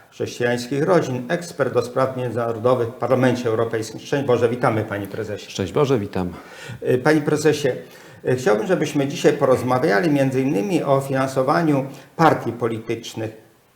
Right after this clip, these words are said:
Speaker 1: no, e, z budżetu państwa, czyli praktycznie z moich podatków między innymi. E, czy to jest dobre, czy nie? Bo ostatnio wiemy, że,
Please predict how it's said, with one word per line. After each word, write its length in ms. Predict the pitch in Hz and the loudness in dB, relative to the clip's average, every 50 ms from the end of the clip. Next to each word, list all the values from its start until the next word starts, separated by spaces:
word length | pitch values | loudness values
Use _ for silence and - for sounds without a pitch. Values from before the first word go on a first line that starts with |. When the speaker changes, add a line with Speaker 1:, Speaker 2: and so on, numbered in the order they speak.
| _ - | _ -6
Speaker 1:
no, 320 | 107 123 139 139 143 - - - - 139 135 127 123 127 123 | -2 -2 0 -2 -2 -6 -12 -6 -2 2 4 4 4 4 4
e, 40 | 123 | 2
z 60 | 123 | 2
budżetu 380 | 123 139 - 135 120 117 - 139 | 0 0 2 2 2 2 2 4
państwa, 580 | 143 208 - 208 175 143 - - - 117 113 | 8 8 10 10 10 8 6 2 -2 -2 -4
czyli 420 | 110 - - 135 123 123 123 123 120 - - - - _ | -4 -2 -4 -2 0 0 -2 -2 -4 -8 -14 -18 -14 _
praktycznie 560 | 131 135 120 - - 139 135 - - - 160 | 0 2 2 2 -2 -4 -4 -2 -2 -2 -2
z 80 | - | 0
moich 340 | 127 131 127 123 127 123 - | 2 4 4 4 2 0 0
podatków 640 | - 160 160 208 202 165 - - - - 131 110 120 | 0 2 4 6 6 6 6 4 -2 -6 -6 -6 -4
między 320 | 120 120 117 117 104 117 | -4 -4 -4 -4 -4 -4
innymi. 520 | 123 120 120 113 113 113 110 107 107 110 110 - - - - - 131 - - - | -2 -2 -2 -2 -2 -2 -2 -2 -4 -6 -6 -10 -18 -20 -20 -20 -20 -20 -12 -6
E, 720 | 120 117 117 117 117 117 117 117 117 117 117 117 117 - - - | -4 -2 0 2 2 2 4 4 4 2 2 0 -2 -4 -8 -14
czy 460 | - - - 143 147 165 170 - - - | -8 0 2 4 4 4 2 -2 -4 0
to 160 | 151 147 151 | 2 4 4
jest 340 | 156 170 170 165 - 127 117 | 4 4 2 0 -4 2 6
dobre, 540 | 135 131 139 135 143 151 175 196 190 185 | 6 6 6 6 4 2 2 2 0 -2
czy 180 | - - 190 208 | -4 -4 -4 -4
nie? 300 | 196 190 190 165 143 131 120 | -2 2 4 6 6 6 6
Bo 60 | 143 | 4
ostatnio 560 | 139 143 143 - 156 147 147 - 160 151 139 | 4 4 4 4 4 4 4 4 0 0 0
wiemy, 420 | 123 139 147 143 135 127 127 127 117 | 2 2 2 2 2 2 0 -2 -2
że, 360 | - 131 123 120 120 123 | 0 0 0 0 -2 -4